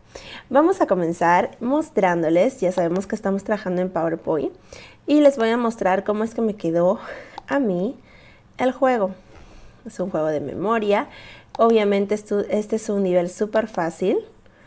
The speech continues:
Presionamos y cuando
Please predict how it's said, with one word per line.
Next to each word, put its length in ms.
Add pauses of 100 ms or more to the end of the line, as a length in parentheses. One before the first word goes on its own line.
(460)
Presionamos 880 (440)
y 200
cuando 280